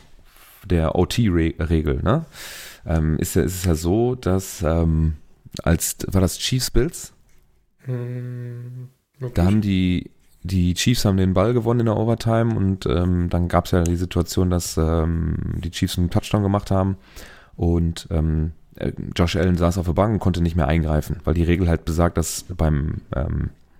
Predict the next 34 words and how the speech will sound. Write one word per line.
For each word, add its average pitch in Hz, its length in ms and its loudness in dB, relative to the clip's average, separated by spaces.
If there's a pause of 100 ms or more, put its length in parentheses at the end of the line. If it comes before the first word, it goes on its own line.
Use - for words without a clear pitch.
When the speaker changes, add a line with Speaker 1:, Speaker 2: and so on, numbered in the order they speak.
Speaker 1:
ersten 87 340 2
Play, 104 340 2 (580)
äh, 80 240 2
wenn 82 100 2
das 85 160 0
ein - 60 2
Touchdown 87 380 2
ist, - 140 -4
beziehungsweise 85 380 2
ersten 85 240 -2
Drive, 92 220 2
wenn 87 60 0
das 82 140 -2
ein - 60 -4
Touchdown 87 320 0
ist, 82 160 -2
dann, 82 220 0
äh, 80 200 0
ist - 140 -4
das - 60 -2
Spiel - 160 2
sofort 80 260 -2
zu - 100 -2
Ende. 76 160 2
Das - 120 -4
heißt, 76 180 -2
die 78 80 -2
gegnerische 80 400 -2
Offense 78 260 0
hat 80 120 -4
gar 80 160 -2
keine 78 200 0
Chance 80 300 -2
mehr, 73 180 0